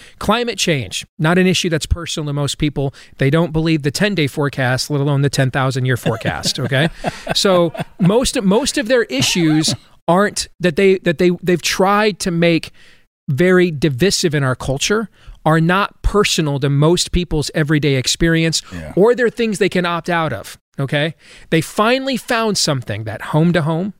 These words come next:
Speaker 1: kitchen table to kitchen table, church to church,
Speaker 2: Mm-hmm.
Speaker 1: business to business, relationship to relationship. They finally found an issue that became personal on a molecular level to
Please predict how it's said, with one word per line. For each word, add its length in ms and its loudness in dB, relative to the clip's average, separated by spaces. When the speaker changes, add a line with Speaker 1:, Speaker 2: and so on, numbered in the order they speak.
Speaker 1:
kitchen 340 0
table 280 0
to 80 0
kitchen 320 -2
table, 320 0
church 380 -6
to 100 -6
church, 460 -2
Speaker 2:
Mm-hmm. 300 -8
Speaker 1:
business 380 2
to 100 -2
business, 520 0
relationship 640 -2
to 80 -4
relationship. 720 0
They 100 2
finally 480 0
found 400 0
an 160 4
issue 380 0
that 160 -2
became 480 0
personal 640 0
on 140 -2
a 60 -2
molecular 720 2
level 460 0
to 160 0